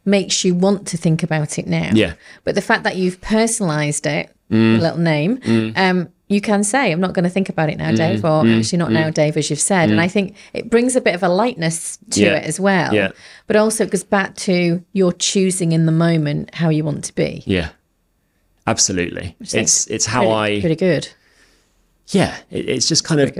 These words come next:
Speaker 1: good.
Speaker 2: catching it.
Speaker 1: Yeah. Like we say, we don't always catch it,
Speaker 2: Yeah.
Speaker 1: but when you do,
Speaker 2: No.
Speaker 1: it's, it's good to catch it,
Speaker 2: Yeah.
Speaker 1: right? Yeah.
Speaker 2: 'Cause then it has an impact on the rest of the day, I think. And
Speaker 1: Mm.
Speaker 2: actually, w-, w-, when I'm on a, at a train station about to get on a packed tube or something, I'm
Speaker 1: Mm.
Speaker 2: like, "I don't have time for you."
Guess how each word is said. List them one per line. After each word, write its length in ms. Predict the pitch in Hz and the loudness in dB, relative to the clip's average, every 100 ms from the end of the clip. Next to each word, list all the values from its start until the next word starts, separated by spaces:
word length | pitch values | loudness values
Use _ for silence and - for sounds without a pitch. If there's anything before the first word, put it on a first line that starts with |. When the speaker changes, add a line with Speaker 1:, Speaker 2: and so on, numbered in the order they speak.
| - | -12
Speaker 1:
good. 60 | - | -8
Speaker 2:
catching 360 | - - 92 | -8 -4 -6
it. 160 | 87 - - - | -6 -10 -16 -6
Speaker 1:
Yeah. 240 | 247 170 - _ _ _ _ _ _ - | -4 -4 -6 _ _ _ _ _ _ -8
Like 100 | - | -6
we 40 | - | -4
say, 140 | 196 | -2
we 80 | 170 | 0
don't 120 | 254 | 0
always 160 | 170 160 | 0 0
catch 320 | 165 160 - | -4 -4 -4
it, 40 | |
Speaker 2:
Yeah. 40 | 226 | -2
Speaker 1:
but 60 | 185 | 2
when 120 | 180 | 2
you 80 | 170 | 2
do, 120 | 160 - | 0 -2
Speaker 2:
No. 80 | - _ - | -6 _ -6
Speaker 1:
it's, 320 | 180 - - | -4 -4 -6
it's 140 | 185 180 | -6 -4
good 140 | 190 | -4
to 40 | 190 | -4
catch 340 | 175 165 - | -4 -6 -4
it, 40 | - | -4
Speaker 2:
Yeah. 120 | - | -4
Speaker 1:
right? 180 | 190 - | -8 -8
Yeah. 140 | 156 104 | -8 -4
Speaker 2:
'Cause 120 | 87 | -4
then 180 | 131 156 | 0 0
it 40 | |
has 120 | 135 | 2
an 60 | 127 | 2
impact 380 | 139 107 98 - | 2 0 -6 -6
on 100 | 98 | -4
the 60 | |
rest 180 | 98 - | -4 -4
of 40 | 104 | -6
the 80 | 95 | -4
day, 100 | 104 | -4
I 40 | 95 | -4
think. 240 | 98 95 | -6 -2
And 200 | 214 208 | 0 2
Speaker 1:
Mm. 40 | 180 | 0
Speaker 2:
actually, 220 | - 101 | -4 -10
w-, 240 | - - | -10 -16
w-, 240 | - - - - 67 - | -16 -18 -18 -18 -18 -14
when 160 | 104 95 | -10 -6
I'm 140 | 92 | -6
on 120 | 90 90 | -6 -6
a, 40 | - | -6
at 120 | 85 | -6
a 20 | |
train 240 | 85 95 92 | -6 -6 -4
station 320 | 90 90 87 | -4 -6 -8
about 200 | 90 87 | -8 -10
to 80 | - | -10
get 140 | - | -10
on 60 | - | -8
a 40 | 90 | -8
packed 320 | - - - | -10 -12 -8
tube 320 | - 95 - | -4 -4 -4
or 80 | - | -8
something, 340 | - - - | -10 -12 -6
I'm 140 | 190 175 | -2 -2
Speaker 1:
Mm. 80 | |
Speaker 2:
like, 180 | 180 - | -4 -10
"I 20 | - | -20
don't 60 | |
have 100 | - | -18
time 180 | - - | -18 -18
for 100 | |
you." 80 | - | -20